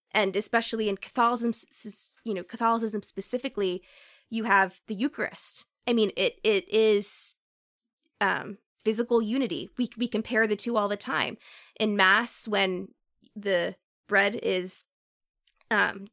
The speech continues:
goes through transubstantiation, becomes the Eucharist, the priest, the moment it happens, says,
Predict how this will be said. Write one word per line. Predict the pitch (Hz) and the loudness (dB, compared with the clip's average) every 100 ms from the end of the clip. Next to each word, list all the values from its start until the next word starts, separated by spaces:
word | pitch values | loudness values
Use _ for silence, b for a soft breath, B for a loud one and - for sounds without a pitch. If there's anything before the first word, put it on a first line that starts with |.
| - | -4
goes | 214 220 | -2 -2
through | 208 | -6
transubstantiation, | - 214 220 208 214 214 196 202 294 294 277 | -4 -4 -4 -6 -6 -4 -2 -2 -4 -6 -8
becomes | 247 208 202 | -8 -8 -8
the | 202 | -8
Eucharist, | 208 240 240 | -6 -2 -4
the | - | -4
priest, | - 233 233 - - | -6 -4 -4 -6 -6
the | |
moment | 208 214 202 | -4 0 0
it | |
happens, | 214 226 277 254 | 0 0 -2 -4
says, | 226 202 - | -2 -4 -6